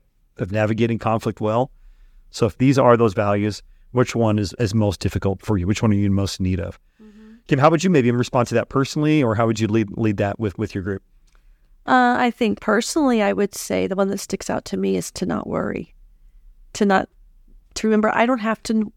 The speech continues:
Speaker 2: know what's gonna happen in the future.
Speaker 1: Yeah.
Speaker 2: Even next week, I don't need to know that. All I need to know is God's got it in his hands. But that's the one that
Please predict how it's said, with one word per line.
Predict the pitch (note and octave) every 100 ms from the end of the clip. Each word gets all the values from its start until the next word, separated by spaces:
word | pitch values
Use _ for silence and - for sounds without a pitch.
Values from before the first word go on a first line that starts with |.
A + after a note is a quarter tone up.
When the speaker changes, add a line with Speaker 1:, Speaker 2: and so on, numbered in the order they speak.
| -
Speaker 2:
know | G3+ G3
what's | F#3+
gonna | - F#3+
happen | F3+ - F3
in |
the | E3+
future. | - D#3+ - G3 F3 - _
Speaker 1:
Yeah. | -
Speaker 2:
Even | E4+
next | D#4 D#4+ -
week, | A#3+ A3+ - -
I | -
don't | A3+ -
need | G#3 A3+ A#3
to | -
know | G3+ F#3+
that. | F#3 F3+
All | G3 G3+
I |
need | G#3 G3+
to | -
know | G3 G3
is | F#3
God's | - F3+ -
got | F3 F3
it |
in | F3 F#3
his | F#3
hands. | F#3+ E3 F3+ - _ - - _ - - _
But | - -
that's | G3+ G3+ -
the | A#3
one | G#3+ G3
that | G3